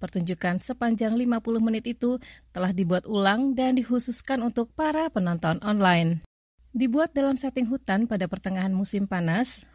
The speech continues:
para pemeran memainkan tokoh-tokoh peri digital yang memandu penonton menempuh perjalanan yang luar biasa menembus hutan. Untuk menerjemahkan penampilan fisik mereka secara langsung ke dalam avatar virtual,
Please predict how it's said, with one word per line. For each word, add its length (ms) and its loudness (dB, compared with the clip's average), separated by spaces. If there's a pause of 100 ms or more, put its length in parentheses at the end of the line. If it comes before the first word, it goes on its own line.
(140)
para 240 -2
pemeran 560 2
memainkan 560 2
tokoh-tokoh 800 -2
peri 320 2
digital 720 0 (300)
yang 220 0
memandu 400 2
penonton 480 2
menempuh 400 2
perjalanan 720 2
yang 220 0
luar 340 0
biasa 380 2
menembus 560 0
hutan. 480 0 (640)
Untuk 240 -4
menerjemahkan 800 2
penampilan 640 0
fisik 420 -2
mereka 380 2
secara 340 0
langsung 320 -2
ke 80 -2
dalam 320 2
avatar 480 0
virtual, 800 2